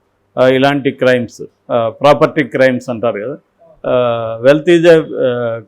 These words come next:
crime అని కూడా కార్ల్ మార్క్స్ స్టేట్మెంట్ ఉంది. ఆ, అలాగా వీళ్ళు ఏంటంటే రివర్స్లో, ఆ, పేదవాళ్ళకి క్రైమ్కి ఉన్న ఒక సంబంధాన్ని, ఆ, చాలాసార్లు మాట్లాడాం.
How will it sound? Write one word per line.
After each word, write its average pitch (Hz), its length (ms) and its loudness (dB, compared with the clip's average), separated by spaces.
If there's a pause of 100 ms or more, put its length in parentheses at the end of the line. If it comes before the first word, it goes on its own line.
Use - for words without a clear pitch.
crime 151 260 4
అని 143 280 -4
కూడా 143 280 0
కార్ల్ 147 460 2
మార్క్స్ 120 520 -8
స్టేట్మెంట్ 127 580 -4
ఉంది. 95 160 -14 (680)
ఆ, 151 140 0
అలాగా 180 580 4
వీళ్ళు 170 460 2
ఏంటంటే 175 380 0
రివర్స్లో, 156 880 2
ఆ, 117 360 -2 (220)
పేదవాళ్ళకి 175 720 4
క్రైమ్కి 147 480 -2
ఉన్న 127 520 -6
ఒక 120 180 -6
సంబంధాన్ని, 139 720 -6 (580)
ఆ, 135 120 0 (120)
చాలాసార్లు 160 560 4
మాట్లాడాం. 127 500 -2